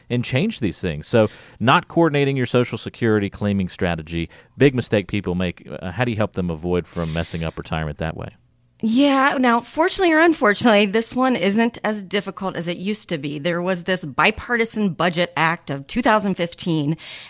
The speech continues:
Speaker 2: and it took away some of the things that couples could do, um, one of them being restricted applications, and then another thing being a file and suspend strategy. And what these strategies did is they allowed married couples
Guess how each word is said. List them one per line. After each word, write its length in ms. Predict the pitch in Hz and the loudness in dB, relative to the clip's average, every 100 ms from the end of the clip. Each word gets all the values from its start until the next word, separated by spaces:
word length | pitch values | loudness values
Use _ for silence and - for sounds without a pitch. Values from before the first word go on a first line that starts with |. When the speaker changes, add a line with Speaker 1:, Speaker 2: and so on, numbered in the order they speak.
| - | 0
Speaker 2:
and 140 | 196 | 0
it 200 | 190 - | 0 0
took 260 | - 403 - | 2 2 2
away 340 | 330 302 294 | -4 -2 -2
some 380 | - - 254 262 | -4 -2 0 2
of 140 | 226 | 0
the 100 | 233 | -2
things 420 | - - 233 233 | -4 -2 2 2
that 160 | 208 196 | 2 -2
couples 380 | - 208 202 180 | -2 -2 -4 -8
could 280 | - 202 165 | -6 -6 -2
do, 360 | 202 185 156 - | 0 2 2 2
um, 240 | 156 156 - - - | 2 0 -2 -10 4
one 180 | 202 | 6
of 100 | 226 | 6
them 160 | 226 220 | 6 4
being 220 | 202 196 | 4 2
restricted 500 | 180 - - 190 226 | 0 -2 -2 -2 2
applications, 760 | 202 202 233 - 190 - 196 175 | 2 2 -4 -2 -2 0 -2 0
and 60 | |
then 60 | 180 | 0
another 400 | 180 180 185 196 | 2 2 2 0
thing 280 | 190 180 180 | -2 0 0
being 260 | 185 175 165 | 0 0 0
a 60 | |
file 340 | 160 180 175 175 | -2 0 2 2
and 100 | 170 | 0
suspend 560 | 165 - - 254 226 | -4 -8 0 2 2
strategy. 640 | - 175 135 151 147 160 - - - - - | 0 -2 -2 -4 -8 -10 -10 -12 -12 -14 -6
And 120 | 220 | 2
what 140 | 285 339 | 2 2
these 160 | 311 | 0
strategies 580 | - 285 277 240 220 202 | 0 0 0 0 -8 -8
did 360 | 185 269 294 247 | -4 0 2 2
is 140 | 202 | 0
they 180 | 214 214 | 0 0
allowed 480 | 208 196 202 226 247 | 0 -2 0 2 2
married 420 | 226 220 226 - | 2 2 -2 -4
couples 460 | - 220 208 202 | -6 -4 -4 -6